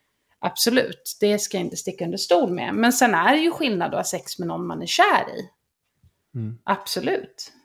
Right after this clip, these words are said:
Speaker 1: Jag tänker inte försöka låtsas som att det är
Speaker 2: Men,
Speaker 1: något
Speaker 2: men
Speaker 1: annat.
Speaker 2: blir det så att, ehm, alltså, jag tror, det var så länge sedan jag spelade in med Emma, att jag kommer inte riktigt ihåg svaret. Jag tror att vi pratade om det här också, men,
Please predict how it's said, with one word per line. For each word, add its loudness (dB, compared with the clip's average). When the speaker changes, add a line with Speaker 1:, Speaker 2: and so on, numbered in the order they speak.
Speaker 1:
Jag 4
tänker -2
inte -6
försöka -10
låtsas -6
som -6
att -12
det -12
är 8
Speaker 2:
Men, 8
Speaker 1:
något 2
Speaker 2:
men 6
Speaker 1:
annat. 6
Speaker 2:
blir 10
det 6
så 4
att, -2
ehm, 0
alltså, 6
jag 4
tror, 6
det 2
var 6
så 4
länge 4
sedan 2
jag -2
spelade 0
in 0
med -4
Emma, 0
att -2
jag 2
kommer 2
inte 0
riktigt -6
ihåg 4
svaret. 4
Jag 0
tror 4
att -2
vi -10
pratade 0
om -2
det 2
här 6
också, 2
men, -2